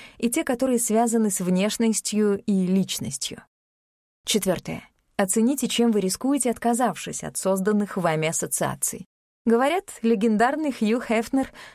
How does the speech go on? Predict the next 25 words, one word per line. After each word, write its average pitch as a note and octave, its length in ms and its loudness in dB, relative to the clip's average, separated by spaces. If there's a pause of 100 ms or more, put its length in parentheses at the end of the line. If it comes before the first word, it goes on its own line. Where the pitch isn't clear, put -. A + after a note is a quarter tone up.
(120)
основатель E3 520 0
журнала E3+ 420 2
Playboy, F#3+ 560 2
был B3+ 240 0
персонажем C4+ 680 0
более C#4+ 360 2
глубоким G#3 640 2
и - 20 0
сложным, A#3 640 0
чем F3 220 -2
его E3+ 240 0
публичный F#3 600 -2
образ. E3+ 400 0 (480)
Правду G3+ 360 2
мы F#3 160 2
уже F3+ 180 0
не F3+ 140 2
узнаем, A3 500 2
но F3+ 220 -2
можем F#3 340 2
предположить, G3 760 -2
что C#3 400 -4
если D3+ 360 -2
бы D3 120 -4
Хефнер F#3 460 -2